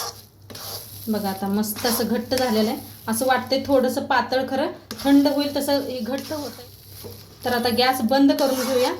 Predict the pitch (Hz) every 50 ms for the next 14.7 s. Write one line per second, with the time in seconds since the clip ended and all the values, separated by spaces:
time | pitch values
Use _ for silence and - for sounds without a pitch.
0 | - - - - - - - - - - 247 233 233 277 302 294 285 - 359 349
1 | 359 370 - - 339 311 - - - 302 - 285 294 269 262 277 277 277 269 262
2 | 262 247 277 247 262 330 - 359 285 254 247 254 233 233 220 226 233 226 220 220
3 | - - 254 339 359 - - - - - - - - - - - - - - -
4 | - - - - - - - - - - - - - 220 226 220 220 - 240 226
5 | 240 - - 240 220 226 226 226 214 214 214 - 226 220 220 214 214 - - 320
6 | 349 - - - - - - - - - - - - - - - - - - -
7 | - - - - - - - - - - 302 311 311 294 - - - 330 311 320
8 | 311 - 330 311 320 359 359 - 330 311 302 294 311 - 339 320 269 262 254 247
9 | 247 247 247 247 302 381 - - - - - - - 233 247 277 277 269 277 320
10 | 302 311 294 - 294 277 277 294 285 294 285 269 269 269 - 277 277 277 - -
11 | - 233 240 240 254 269 277 277 285 262 233 226 254 247 254 262 - 226 277 247
12 | 226 226 - 302 359 359 - - - - - - - - - - - - 254 -
13 | 285 277 277 277 285 294 285 302 311 294 302 302 302 285 285 294 285 294 302 277
14 | 285 294 285 269 233 277 277 277 277 302 302 285 262